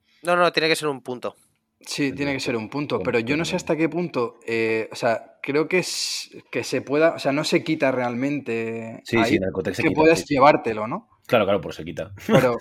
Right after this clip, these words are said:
Speaker 2: pero,
Speaker 3: Entonces
Speaker 2: o sea, realmente el punto está ahí, lo que pasa que te lo puedes llevar. Yo creo que se refiere a los que se eliminan, ¿no? Como
Speaker 3: Ah, vale, vale, no dice, vale,
Speaker 2: Claro.
Speaker 3: vale, entonces, entonces el naming es diferente.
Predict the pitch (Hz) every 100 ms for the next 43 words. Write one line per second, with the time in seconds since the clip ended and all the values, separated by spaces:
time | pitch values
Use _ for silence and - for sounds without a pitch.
0 | - 135 127 123 120 120 117 139 147 127
1 | 143 139 156 165 151 156 175 - 123 147
2 | 117 110 113 127 135 143 127 113 117 131
3 | 110 110 117 - _ _ _ 139 165 175
4 | 175 160 156 175 175 151 - 135 135 120
5 | 113 127 123 104 107 165 160 - 120 117
6 | 113 113 113 131 131 120 98 101 90 101
7 | 110 113 104 107 95 82 85 82 90 87
8 | 95 107 98 95 98 104 101 85 80 78